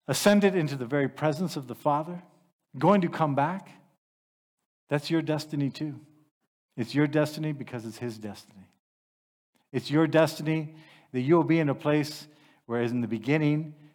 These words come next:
God settled into his creation and, and walked in the garden with Adam and Eve, and he was among humanity, and then sin broke that. In the end, in the book of Revelation,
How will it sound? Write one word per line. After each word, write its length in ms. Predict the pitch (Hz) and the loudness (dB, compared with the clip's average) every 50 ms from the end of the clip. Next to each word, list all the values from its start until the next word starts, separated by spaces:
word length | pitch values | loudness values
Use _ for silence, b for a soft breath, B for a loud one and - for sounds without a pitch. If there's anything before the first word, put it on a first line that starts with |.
| B _ | B _
God 240 | - 113 120 120 107 | -2 -2 -2 -2 -2
settled 360 | - - 143 139 131 131 123 | -2 0 0 0 0 0 -2
into 260 | 131 131 131 127 135 | -2 -2 -2 -2 -2
his 140 | 127 117 113 | -4 -4 -4
creation 540 | - - 127 123 123 123 101 - - - 151 | -8 -6 -4 -2 0 0 0 -2 -2 -6 -4
and, 220 | 131 120 113 123 | -4 -4 -4 -6
and 160 | 135 117 113 113 | -6 -6 -4 0
walked 280 | 113 123 131 127 - | 0 0 0 0 -4
in 80 | 135 127 | -6 -6
the 80 | 120 | -6
garden 320 | 110 123 120 123 131 131 131 | -2 0 0 0 0 -2 -4
with 140 | 117 107 147 | -6 -6 -4
Adam 320 | 123 120 123 127 131 123 | -2 -2 -2 0 -2 -2
and 100 | 117 117 | -2 -2
Eve, 200 | 123 135 139 139 | -2 -2 -2 -2
and 80 | 131 120 | -2 -2
he 60 | 110 | -4
was 100 | 104 110 | -4 -4
among 300 | 113 113 120 123 131 117 | -4 -2 -2 -2 -2 -2
humanity, 480 | 107 127 120 120 123 127 127 123 131 | -4 -4 -4 -2 -2 -2 -2 -4 -4
and 100 | 131 123 | -4 -4
then 120 | 117 110 107 | -4 -6 -6
sin 320 | - - - 147 143 139 | -8 -4 -2 -2 -2 0
broke 280 | 123 135 135 139 139 - | 0 0 -2 -2 -2 0
that. 340 | 156 151 156 160 156 B B B B B B B - | 2 2 2 2 -2 B B B B B B B -6
In 160 | 175 147 151 | -4 -2 0
the 180 | 147 151 147 | 0 -2 -2
end, 300 | 147 185 214 247 277 247 | -2 0 2 2 2 2
in 100 | 214 180 | 2 0
the 60 | 160 151 | 0 0
book 220 | 143 180 180 - | 0 0 -2 0
of 80 | 165 165 | 0 0
Revelation, 720 | 170 165 165 165 151 160 196 226 - - 180 170 175 | 0 0 0 0 0 0 0 -2 -2 -6 -8 -10 -10